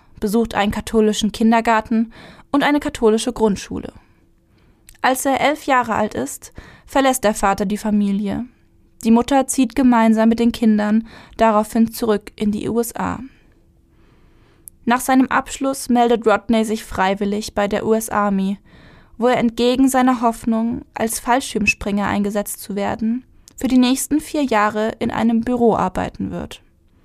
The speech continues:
Mit zwanzig flieht er plötzlich vom Militärgelände, wird mit einem Nervenzusammenbruch ins Militärkrankenhaus eingeliefert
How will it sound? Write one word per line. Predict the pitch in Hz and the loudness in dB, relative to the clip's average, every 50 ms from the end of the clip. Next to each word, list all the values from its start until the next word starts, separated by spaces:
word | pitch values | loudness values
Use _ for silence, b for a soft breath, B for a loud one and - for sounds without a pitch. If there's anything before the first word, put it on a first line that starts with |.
| b b b b b b b b b _ _ _ _ _ _ _ - - b b b b b b b b b b b b _ _ | b b b b b b b b b _ _ _ _ _ _ _ -20 -20 b b b b b b b b b b b b _ _
Mit | - 269 262 - | -2 -2 -2 0
zwanzig | - - 254 262 277 - - 294 - | 0 0 2 2 2 0 -2 -4 -6
flieht | - - 254 240 233 - | -4 -2 -2 -2 -2 0
er | - 202 202 | 0 -2 -2
plötzlich | - - 202 196 - - 214 214 - | 0 -2 -2 -2 -2 -2 -4 -2 -2
vom | - 208 208 | -2 0 0
Militärgelände, | 208 202 208 - - 208 196 196 208 208 208 208 208 208 208 208 208 214 220 220 _ b b b b b b b b b b | 0 0 -2 -4 -2 -2 -2 -2 -2 -2 -2 0 0 -2 -2 -2 -4 -6 -8 -10 _ b b b b b b b b b b
wird | 202 226 226 220 226 - 226 | 2 4 4 2 2 0 0
mit | 220 220 - | 0 0 0
einem | - 208 214 220 214 208 208 | 0 2 2 4 4 4 4
Nervenzusammenbruch | 208 208 220 214 - 240 220 - - 220 208 - 196 202 208 208 214 - 208 208 - - - - | 4 2 2 0 0 -2 -2 -2 -2 -2 0 0 0 2 2 0 0 0 -2 -2 -2 -4 -10 -6
ins | 208 196 - | -4 -4 -2
Militärkrankenhaus | 214 208 208 202 202 - - 240 226 226 226 - - 214 208 - - 214 214 196 208 220 - | 0 0 0 -2 -4 -2 -2 0 0 -2 -2 -2 -2 -2 -2 -2 -4 -2 0 0 0 0 -2
eingeliefert | - 202 214 214 208 214 202 202 214 - - 208 208 208 - - | -2 0 0 0 0 0 0 -2 -4 -4 -4 -4 -4 -4 -6 -12